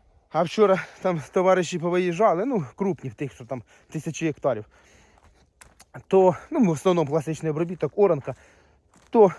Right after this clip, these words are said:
агроном казав, бомба, вигнав усіх. Ну і, соответственно ж, і ми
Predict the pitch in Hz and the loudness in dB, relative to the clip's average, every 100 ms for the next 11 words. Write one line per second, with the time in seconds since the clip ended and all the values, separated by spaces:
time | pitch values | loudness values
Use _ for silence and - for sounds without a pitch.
0 | - 160 170 175 165 160 151 139 - _ | 0 0 2 0 -2 -2 0 -2 -6 _
1 | - - _ - 135 165 131 113 - - | -20 -20 _ -20 0 0 2 -4 -12 -20
2 | - _ _ 160 165 151 139 - 107 - | -20 _ _ 0 2 0 -2 -6 -14 -18
3 | - - _ - 202 180 175 160 180 - | -20 -20 _ -8 -4 -2 -2 -2 -2 -2
4 | 156 147 _ - - _ - 170 156 127 | -8 -10 _ -20 -20 _ -4 0 0 -2